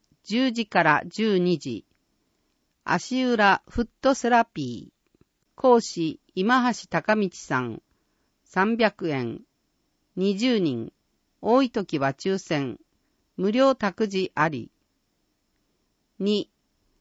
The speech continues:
十月二十七日日曜日、十三時三十分から十五時三十分。マインドフルネス作動。テーブル作動。講師、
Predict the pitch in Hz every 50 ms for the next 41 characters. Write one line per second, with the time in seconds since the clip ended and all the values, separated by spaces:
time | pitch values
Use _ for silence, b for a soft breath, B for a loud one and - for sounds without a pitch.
0 | _ _ _ _ - 202 233 262 277 262 262 254 - - 240 226 220 202 - 254
1 | 277 269 240 240 226 196 180 170 - _ - 202 196 190 175 - - 170 170 156
2 | - - - 175 170 - - 226 240 226 202 175 147 135 - 127 120 - - _
3 | _ _ _ _ _ _ _ _ _ - 214 247 269 254 - 269 262 262 247 208
4 | 175 156 - 196 190 208 233 226 220 220 208 _ - 220 202 202 190 - - 170
5 | 143 135 135 127 - - 180 175 196 240 254 254 233 214 185 165 160 147 - 170
6 | 156 170 190 170 175 156 _ _ - 131 120 113 104 - - _ _ _ _ _
7 | _ _ _ _ _ _ _ _ _ _ _ _ _ _ _ _ _ _ _ -
8 | 160 170 185 220 269 285 277 262 269 240 - 269 262 262 247 208 185 - - 160
9 | 156 - - 160 151 156 170 170 151 120 107 - - - _ _ _ _ _ _
10 | _ _ _ _ _ _ - 208 226 262 269 254 262 247 240 247 214 - 196 175
11 | 160 151 123 113 104 - - _ _ _ _ _ _ _ _ _ _ _ _ _
12 | _ _ _ _ _ _ - 262 254 247 220 - - - 156 143 127 -